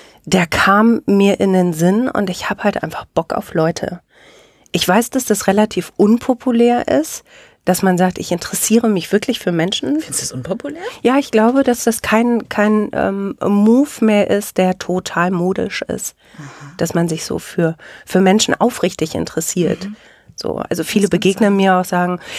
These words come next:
Speaker 1: „Mensch, hast du keine Freunde, hast du keine Hobbys?
Speaker 2: <laughs>
Speaker 1: Ähm, ne, musst du dir jetzt irgendwie ein soziales Umfeld suchen? Was quatscht ihr denn, ähm, mit wildfremden Leuten?“ Ähm, mich interessiert es halt.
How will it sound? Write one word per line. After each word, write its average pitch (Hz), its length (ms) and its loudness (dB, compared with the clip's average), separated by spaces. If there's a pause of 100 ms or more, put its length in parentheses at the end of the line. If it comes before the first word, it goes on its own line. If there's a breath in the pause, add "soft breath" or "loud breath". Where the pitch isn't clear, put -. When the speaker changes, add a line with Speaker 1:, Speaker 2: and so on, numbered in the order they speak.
(120)
Speaker 1:
„Mensch, 170 220 -4
hast - 160 -4
du - 40 -8
keine 160 200 -6
Freunde, 269 400 2
hast 180 160 -4
du 170 40 -10
keine 165 300 -4
Hobbys? 285 480 4
Speaker 2:
<laughs> - 60 -18 (380 loud breath)
Speaker 1:
Ähm, 202 480 2 (160)
ne, 254 280 4
musst 214 340 0
du 208 60 4
dir 190 160 4
jetzt 190 180 2
irgendwie 190 300 0
ein 185 180 2
soziales 180 540 -2
Umfeld 226 460 2
suchen? 202 380 0
Was 175 200 -6
quatscht - 340 -4
ihr 220 60 2
denn, 190 340 0
ähm, 185 240 -2
mit 170 180 -2
wildfremden 185 600 -2
Leuten?“ 170 500 -4 (800 loud breath)
Ähm, 202 520 2 (680 soft breath)
mich 196 220 2
interessiert 208 580 0
es - 240 -4
halt. - 220 -10